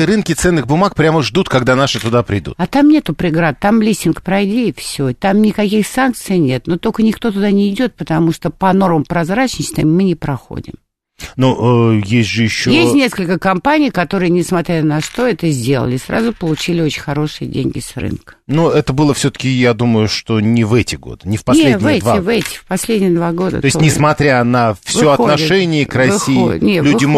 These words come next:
Speaker 2: могут.
Speaker 1: Нет, это же биржа, это же не имеет никакого отношения к государству.
Speaker 2: Вы хотите сказать, что, э, биржевая деятельность к политике не имеет отношения?
Speaker 1: Нет,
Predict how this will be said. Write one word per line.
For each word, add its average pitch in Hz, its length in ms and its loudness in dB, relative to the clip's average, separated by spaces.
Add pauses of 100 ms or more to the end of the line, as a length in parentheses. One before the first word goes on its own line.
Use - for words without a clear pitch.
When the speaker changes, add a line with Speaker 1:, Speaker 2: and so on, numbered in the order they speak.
(160)
Speaker 2:
могут. 143 220 -10 (220)
Speaker 1:
Нет, 220 220 2
это 254 180 0
же 262 120 2
биржа, 214 540 2
это 185 180 -2
же 214 100 0
не 233 160 2
имеет 240 320 2
никакого 185 280 -4
отношения 185 440 0
к 156 40 0
государству. 156 840 -4
Speaker 2:
Вы 131 80 2
хотите 127 340 0
сказать, 135 380 2
что, 123 340 0
э, 127 140 2
биржевая 120 500 2
деятельность 131 380 0
к - 60 -18
политике 190 400 0
не 165 80 2
имеет 113 220 2
отношения? 95 440 -2
Speaker 1:
Нет, 160 160 -4